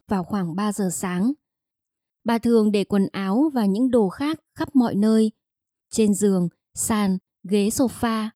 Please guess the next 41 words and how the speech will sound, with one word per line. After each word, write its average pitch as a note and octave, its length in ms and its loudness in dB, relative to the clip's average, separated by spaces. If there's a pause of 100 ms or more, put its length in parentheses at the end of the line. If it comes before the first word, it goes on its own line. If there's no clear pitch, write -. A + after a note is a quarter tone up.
(240)
bàn, F#3 360 -2 (260)
ghế G3 260 0
tựa, G#3+ 240 2 (260)
vân G3+ 240 0
vân. G3+ 320 0 (720)
Bà F#3 320 -6
không G#3+ 200 -2
cho A3 140 -2
phép C#4 200 -4
ai G#3+ 380 -4
giúp C#4+ 200 0
bà G#3 160 -4
tìm F#3+ 320 2
những G#3 140 -2
thứ A3+ 340 2
bà G#3 180 -2
đang B3+ 180 0
tìm F#3+ 340 2 (640)
và G3 300 -4
không C4+ 240 4
ngừng A3 280 4
tìm F#3 240 2
kiếm G3+ 300 0
mọi B3+ 140 0 (100)
thứ, G#3 280 2 (720)
đảo G#3 220 -2
lộn G3 300 2
mọi G3+ 180 -2
thứ G#3+ 260 0
hết D#4+ 200 -2
lần F#3+ 220 2
này E3+ 380 -4
đến F#3+ 200 -2
lần G#3+ 240 -4
khác. C#4 320 -4 (720)
Trí C4 140 2
nhớ C4 320 4
của A#3+ 140 2
bà F#3+ 300 -4
rất - 240 -4
tệ G#3 260 0